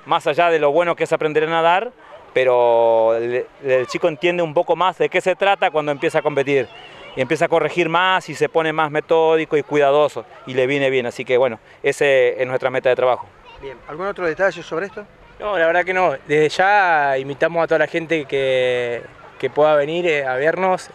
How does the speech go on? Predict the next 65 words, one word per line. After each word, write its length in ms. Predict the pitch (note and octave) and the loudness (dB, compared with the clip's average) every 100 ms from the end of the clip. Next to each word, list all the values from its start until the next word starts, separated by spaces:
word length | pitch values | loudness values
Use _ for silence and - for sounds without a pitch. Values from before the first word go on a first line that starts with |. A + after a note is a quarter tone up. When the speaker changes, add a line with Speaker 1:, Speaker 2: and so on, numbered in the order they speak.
| - | -8
Speaker 3:
eh, 160 | B2+ | -4
a 80 | B2 | 0
disfrutar 340 | C3 B2+ D3 | -2 0 0
del 120 | D#3 C#3+ | 0 -2
torneo, 400 | C#3 D#3 E3 D3 | -2 0 2 2
a 40 | |
la 100 | C#3 | 0
gente 260 | - C#3 C#3+ | -4 -2 -2
afuera. 420 | - D#3+ D#3+ D#3 - - | 0 0 0 -2 -8 -12
Están 260 | B2+ D3 C#3+ | -4 -2 2
todos 160 | D#3+ | 0
invitados, 380 | D3+ D3 E3 E3+ | 0 0 2 2
a 40 | |
partir 220 | D3 C#3 D3+ | 2 0 0
de 80 | |
las 100 | C#3 | 0
doce 220 | C#3 D3 D3 | 0 -2 -2
del 60 | |
mediodía 320 | C3+ C3+ D3+ | 0 2 2
vamos 140 | D#3 D3 | 2 0
a 20 | |
estar 160 | C#3 C3+ | 0 0
acá, 320 | C3 D#3 F3 - - - | 2 0 0 -8 -20 -4
eh, 160 | C#3 C3+ | -2 -2
con 140 | C3+ | 0
todas 100 | D3 | 0
las 100 | C#3+ | 0
pruebas, 240 | C#3+ E3 D3+ | 0 0 0
así 120 | C#3+ | -6
que 220 | C3+ C3 | -6 -6
ya, 320 | - D#3+ D#3+ | 0 0 2
eh, 240 | C3+ B2+ B2 | 0 -2 -4
mediante 300 | B2+ C3 C3 | -4 -4 -4
este 120 | C3+ | -2
medio 220 | C#3 E3+ | 0 0
invitamos 380 | E3 D3 D#3 D3 | 0 0 0 0
a 40 | |
toda 140 | C#3 D#3+ | 2 0
la 80 | D3+ | 0
gente 240 | E3+ E3 | -4 -4
que 80 | D3+ | -4
se 120 | C#3 | -2
pueda 120 | C#3+ | -2
acercar 320 | C#3+ C3+ D#3 | -2 0 -2
y 40 | E3+ | 0
disfrutar 320 | D#3+ C#3+ D#3 | -4 -2 -2
un, 240 | D#3 D3 | -2 -6
un 140 | D3 D3 | -6 -4
lindo 200 | D#3+ D#3 | -2 0
día 200 | D#3+ E3 | 0 0
que 260 | D3+ C3 A#2+ | 0 -4 -2
creo 160 | C#3 | -2
que 80 | C#3+ | 2
va 80 | C#3 | 0
a 20 | |
ser 160 | C3 C#3 | 0 -4
muy 160 | C#3+ | -4
lindo. 160 | C3+ A#2+ - - - | -8 -12 -18 -20 -20
Speaker 2:
Con 120 | - D#3 | -20 -16
un 80 | |
servicio 340 | D#3 D#3 E3 D3 | -10 -10 -6 -4
de 240 | C3 A#2+ | -2 -2
buffet, 320 | A#2 C#3 G#3 C3 | -4 -2 -4 -4
Ubaldo, 280 | A#2 A#2+ A2+ | -4 -4 -4
también. 200 | A#2+ A#2 | -10 -14